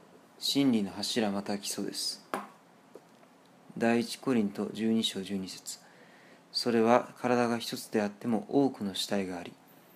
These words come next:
体のすべての主体が多くあっても一つの体であるように、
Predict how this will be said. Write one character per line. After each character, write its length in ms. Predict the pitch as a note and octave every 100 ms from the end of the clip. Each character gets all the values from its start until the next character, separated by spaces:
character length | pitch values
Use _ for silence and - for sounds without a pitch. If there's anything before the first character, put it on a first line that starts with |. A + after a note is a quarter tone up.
| - - - -
体 420 | - A#2+ A#2 A2+
の 220 | A#2 C3+ -
す 220 | - C3+
べ 100 | C3
て 120 | A#2
の 100 | G2+
主 120 | G2
体 200 | - G#2+
が 80 | G2+ -
多 180 | B2+ A#2
く 120 | A2
あ 40 |
っ 20 |
て 180 | G#2+ -
も 120 | A2+ -
一 260 | - C#3
つ 120 | C3+
の 100 | G#2+
体 360 | G2+ A2 A2+ G#2+
で 100 | G#2+
あ 80 | G#2
る 80 | G2+
よ 140 | G2
う 40 |
に、 160 | G#2